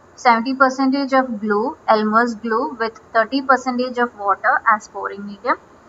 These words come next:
And I have mixed all my acrylic colors with pouring medium in one is to one ratio. And I have added little water for the loosey consistency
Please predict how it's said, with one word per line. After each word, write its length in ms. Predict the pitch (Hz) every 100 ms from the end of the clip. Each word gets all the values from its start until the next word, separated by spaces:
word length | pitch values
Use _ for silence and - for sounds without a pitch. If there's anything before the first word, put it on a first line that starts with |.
| - - - -
And 320 | - 214 214 214
I 180 | - 247
have 120 | 262
mixed 340 | 247 269 269 -
all 240 | - 254 294
my 280 | 294 -
acrylic 360 | 262 247 240 240
colors 420 | 240 214 233 233
with 240 | 220 226 -
pouring 360 | 208 202 214
medium 320 | 220 220 262 - 214
in 200 | 214 202
one 220 | 208 240
is 160 | 262 -
to 120 | 269
one 300 | 247 262 262
ratio. 580 | 220 202 - 214 311 - - - - -
And 260 | 214 208 208 -
I 160 | 294
have 100 | 320 -
added 380 | 214 208 269 262
little 360 | 233 269 277
water 440 | 220 196 240 320 370 _ -
for 160 | 233 220
the 180 | 285
loosey 420 | 294 233 214 262 262
consistency 760 | 220 - - 196 185 - 185